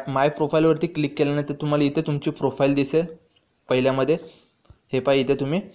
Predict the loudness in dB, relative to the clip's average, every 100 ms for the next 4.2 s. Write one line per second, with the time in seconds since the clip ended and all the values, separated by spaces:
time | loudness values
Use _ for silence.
0 | _ _ -6 -2 0 0 0 2 0 2
1 | 0 2 0 0 -2 -2 0 2 0 -2
2 | -14 _ -12 -4 -4 0 -2 2 2 2
3 | 4 4 4 4 4 4 2 2 0 2
4 | -2